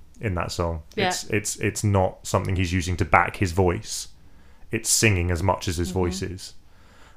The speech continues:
Speaker 1: Um, and that's the first song I remember hearing where I thought that properly. Um,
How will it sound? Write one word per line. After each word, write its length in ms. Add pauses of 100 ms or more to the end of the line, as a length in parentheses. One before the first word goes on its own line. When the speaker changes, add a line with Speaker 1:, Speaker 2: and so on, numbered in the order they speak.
Speaker 1:
Um, 420
and 160
that's 220
the 80
first 320
song 140
I 60
remember 260
hearing 260
where 120
I 60
thought 300
that 220 (720)
properly. 520 (1080)
Um, 540